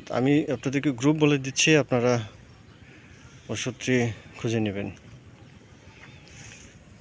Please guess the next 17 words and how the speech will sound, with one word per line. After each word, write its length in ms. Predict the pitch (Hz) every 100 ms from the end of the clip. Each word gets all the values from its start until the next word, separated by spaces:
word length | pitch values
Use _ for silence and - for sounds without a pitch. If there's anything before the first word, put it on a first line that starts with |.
| - - - - -
এক 100 | 127 -
নাম্বার 240 | 147 147 139
হচ্ছে, 320 | 139 - 120 113
আহ, 880 | 143 - - - 110 110 107 110 107
কার্বনডাজিম 600 | - 117 127 127 110 107
গ্রুপের 340 | 104 107 95 104
ওষুধ। 400 | 101 - 131 127
এটি, 280 | 104 113 107
আহ, 840 | - - - - - - 117 107 107
প্রতি 260 | 117 143
লিটারে 480 | 120 113 120 104 104
দু 300 | 110 104 110
গ্রাম 240 | 107 110 101
হারে 380 | 107 104 104 104 107
ব্যবহার 280 | 107 113
করবেন। 380 | 107 110 117 139
আর 180 | 117 107